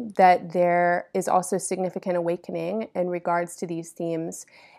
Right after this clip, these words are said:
and a pressing global need for redistribution of wealth and power and reparation and redress for communities that have been historically and systemically exploited.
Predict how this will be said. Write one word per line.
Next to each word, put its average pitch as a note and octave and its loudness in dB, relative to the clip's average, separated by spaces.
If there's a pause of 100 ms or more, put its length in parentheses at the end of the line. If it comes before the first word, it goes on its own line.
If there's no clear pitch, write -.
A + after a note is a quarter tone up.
(120)
and F#3 4
a - 0
pressing A3+ 4
global F3+ 6
need F3+ 2
for E3+ -2
redistribution E3+ -4
of E3+ -4
wealth D#3+ -2 (100)
and D#3+ -4
power A#3+ 6 (460)
and F3 2
reparation E3+ 0
and E3 2
redress D#3+ 0
for F3 -6
communities E3 -4
that - -2
have D#3+ -6
been E3 -2
historically E3+ -2
and E3 -2
systemically D#3 -6 (360)
exploited. - -4